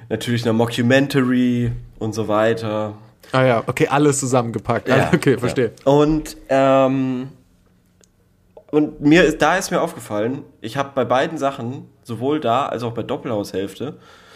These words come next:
Speaker 1: wollte ich was essen, äh, während ich's geguckt hab.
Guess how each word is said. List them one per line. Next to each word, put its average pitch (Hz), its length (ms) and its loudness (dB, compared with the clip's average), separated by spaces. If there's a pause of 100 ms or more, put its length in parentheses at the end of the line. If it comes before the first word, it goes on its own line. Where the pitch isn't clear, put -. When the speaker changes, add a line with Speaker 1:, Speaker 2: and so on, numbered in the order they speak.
(300)
Speaker 1:
wollte 147 240 2
ich - 260 -6
was 123 140 0
essen, - 400 -6 (1200)
äh, 107 220 0
während 110 240 0
ich's 101 160 -8
geguckt 113 400 -8
hab. - 200 -10